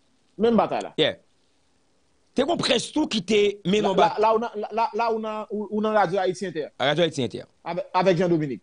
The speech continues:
Speaker 2: Egzakteman. E Jean-Claude Lucé ki yon anpil tandans bliye, kòm gade ki te mouri nan menm moman sa avèk,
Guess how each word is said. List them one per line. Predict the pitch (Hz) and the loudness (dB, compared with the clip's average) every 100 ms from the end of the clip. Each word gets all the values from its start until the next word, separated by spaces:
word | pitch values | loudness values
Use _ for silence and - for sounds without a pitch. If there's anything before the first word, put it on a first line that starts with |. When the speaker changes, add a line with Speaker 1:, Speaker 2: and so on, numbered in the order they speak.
| - | -2
Speaker 2:
Egzakteman. | 143 147 123 - | 0 0 -4 0
E | 175 | 0
Jean-Claude | 160 156 170 147 | 0 0 0 0
Lucé | 156 151 208 | 0 -2 -2
ki | 175 | 0
yon | 160 143 | 0 0
anpil | 143 180 | -2 -2
tandans | 160 151 139 147 | 0 0 -2 -2
bliye, | 156 175 143 - | 0 0 0 -2
kòm | 151 147 | -2 0
gade | 151 135 156 | 0 0 -2
ki | - 143 | -2 0
te | |
mouri | 147 | 0
nan | 143 135 | 0 0
menm | 147 156 | -2 -2
moman | 143 127 | -2 -2
sa | 120 135 | 0 0
avèk, | 127 151 | 0 -2